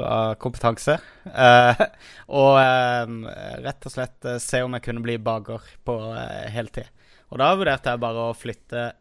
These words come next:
the fuck vekk fra byen og bare finne meg et sted og drive med det i fred. Det,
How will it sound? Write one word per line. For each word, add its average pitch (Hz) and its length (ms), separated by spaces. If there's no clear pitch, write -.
the 123 80
fuck - 440
vekk 131 400
fra 120 360
byen 165 380
og 123 240
bare 117 400
finne 139 240
meg 143 140
et - 80
sted 165 260
og 120 160
drive 123 160
med 123 140
det 117 100
i - 80
fred. 113 140
Det, 123 420